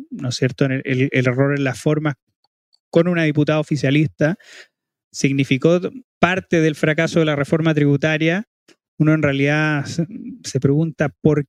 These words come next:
qué Ávila se queda? ¿Por qué Ávila se queda?". Siendo que Ávila, sabiendo que estamos en el mes de marzo, que van a empezar ciertas movilizaciones, tiene todas las de perder. Es decir, ¿por qué el gobierno no quiso iniciar marzo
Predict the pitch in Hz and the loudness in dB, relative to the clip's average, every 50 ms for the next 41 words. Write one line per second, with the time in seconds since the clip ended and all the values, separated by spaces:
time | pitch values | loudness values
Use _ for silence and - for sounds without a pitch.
0 | _ - 202 202 208 196 185 190 190 175 165 151 143 127 - - 135 127 - 139 | _ 0 0 2 2 2 0 0 0 0 0 0 -2 -2 -2 -2 -4 -2 0 0
1 | 127 117 107 104 - - - - - 107 - - _ - 156 147 - - 185 190 | 0 -2 -4 -8 -12 -14 -12 -10 -10 -10 -12 -8 _ -2 -2 0 0 0 -2 0
2 | 196 196 175 165 151 143 - - 131 120 - 131 123 123 127 - - 156 160 165 | 0 0 -2 -2 -2 -4 -4 -6 -6 -2 0 2 2 2 2 0 0 0 0 2
3 | 165 165 - - 160 156 156 - _ - - - - - - - - _ - 170 | 0 0 0 0 -2 -2 -2 -4 _ -18 -20 -20 -20 -20 -20 -20 -8 _ -2 0
4 | 180 185 180 185 175 175 180 190 196 208 226 - _ _ _ _ _ - - - | 2 2 0 0 0 0 0 0 -2 -4 -6 -10 _ _ _ _ _ -8 -4 0
5 | 139 143 160 170 180 185 175 156 - 175 170 175 175 175 165 160 156 151 156 160 | 0 2 2 2 2 0 0 0 0 0 0 2 2 2 2 0 0 -2 -2 -2
6 | 151 160 156 151 156 165 165 160 - - - - 170 165 165 156 - - 147 131 | 0 0 0 0 0 0 0 0 -2 -2 -2 0 0 2 2 0 -2 -2 -2 0
7 | 131 135 139 147 143 139 - 151 135 - - 151 151 147 - - 156 139 - - | 0 0 0 0 -2 -2 -2 -4 -4 -2 -2 -2 -2 -2 -2 -2 -2 -2 -2 -2
8 | 147 143 131 - - - - - 139 139 139 139 135 135 135 135 127 - - - | -2 -2 -4 -6 -10 -16 -10 -4 0 0 2 2 0 0 -2 -2 -2 -2 -2 -2
9 | 131 - - 165 165 160 160 160 160 147 - _ - 180 170 160 - 190 214 226 | 0 2 2 2 2 2 0 -2 -2 -4 -4 _ -2 0 0 2 2 2 2 2
10 | 214 202 180 170 147 127 113 120 - - 170 180 - - - _ - 196 156 139 | 2 0 0 0 -2 -2 -4 -6 -2 0 0 0 -2 -4 -10 _ -6 -2 -2 0
11 | - - 151 - - - 156 156 - _ _ - 202 196 214 233 240 277 - _ | 0 0 -2 0 2 2 2 2 0 _ _ 0 2 4 4 4 2 0 -4 _
12 | _ _ _ _ _ _ _ _ _ _ _ _ _ - 151 151 151 156 156 170 | _ _ _ _ _ _ _ _ _ _ _ _ _ -2 0 2 2 2 4 2
13 | 185 180 196 196 190 180 180 196 208 190 - - 220 220 - - - 208 196 180 | 2 0 0 0 0 2 2 2 2 0 0 0 0 0 2 2 0 0 0 0
14 | 175 156 - - 185 180 180 165 156 165 180 196 196 - - - - 214 214 220 | -2 -2 0 0 0 0 0 -2 -2 -2 -2 -2 -2 -6 -4 -2 0 2 2 2
15 | 240 277 | 0 -4